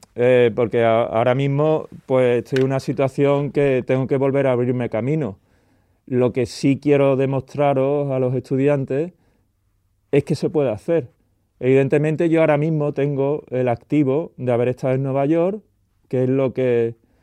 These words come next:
ese perfil que tenía detrás mía de Manhattan, eh, eso me ayuda muchísimo. Y toda la, todo el trabajo, la experiencia que he hecho. Pero claro, eh, tenéis que tener en cuenta que yo me fui solo, sin nada, sin conocer a nadie.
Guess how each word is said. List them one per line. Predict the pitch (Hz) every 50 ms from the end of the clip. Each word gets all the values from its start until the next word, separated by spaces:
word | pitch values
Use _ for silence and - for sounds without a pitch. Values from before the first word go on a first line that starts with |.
| _ _ -
ese | 127 - - 143
perfil | - 160 139 135 - - 151 147
que | 143 147
tenía | - 139 135 143 143 143
detrás | 139 131 127 139 143 135 127
mía | 135 139 143 143 139 135 131 131 127 127
de | 127
Manhattan, | 123 127 127 123 117 135 139 139 135 131 135 147 165 170 - _ _ _ _ _ _ _ _ _ _ _ _ _ _ _ _ - _ _ -
eh, | - 123 127 123 -
eso | 127 127 120 - 160 143
me | 151 151
ayuda | 139 135 139 160 175 165
muchísimo. | 147 135 131 - - 196 - - - - - 127 127 _ _ _ _ _ _ _ _ _ _ _ _ _ _ _ _ _ _ _ _
Y | 131 127 127 113
toda | - 139 135 143 147
la, | 143 143 139 131 127 123 120 - - -
todo | - 135 139
el | 139 131
trabajo, | - 135 135 139 143 139 127 131
la | 127
experiencia | 123 - - 131 135 135 135 - 131 120
que | - 113 135
he | 165
hecho. | 170 - - 131 113 107 - - - - _ _ _ _ _ _ _ _ _
Pero | - 127 123 117
claro, | - 135 143 143 113 - - _ _ - _ _ _ _
eh, | 123
tenéis | 101 - 120 127 123
que | - 143
tener | - 147 147 147
en | 143
cuenta | - 143 143 139 160 151
que | 131 127
yo | 123 135
me | 139 139 127
fui | - - - 147 147
solo, | 131 - - - 135 147 127 - 90 - - _ _ _ _ _ _ _
sin | _ - - 117 117 117
nada, | 127 135 131 107 90 90 _ _ _ _ _ _ _ _
sin | _ - 120
conocer | 107 117 113 113 - - 127 131
a | 127
nadie. | 120 123 131 - 123 104 -